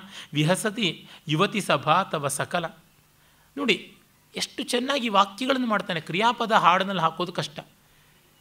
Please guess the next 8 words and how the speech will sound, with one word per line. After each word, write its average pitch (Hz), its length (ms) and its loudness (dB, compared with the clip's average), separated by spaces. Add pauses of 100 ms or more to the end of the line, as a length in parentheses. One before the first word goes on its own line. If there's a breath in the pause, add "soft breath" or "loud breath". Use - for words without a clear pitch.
(160 soft breath)
ಇಡೀ 254 220 6
ಮುತ್ತುಸ್ವಾಮಿ 240 580 0
ದೀಕ್ಷಿತ 208 260 -8
ರಚನೆಯಲ್ಲಿ 208 460 0
ಒಂದು 190 340 -2
ಕಡೆಗೂ 240 320 4
ಕ್ರಿಯಾಪದ 165 500 0
ಬರೋದಿಲ್ಲ. 110 420 -6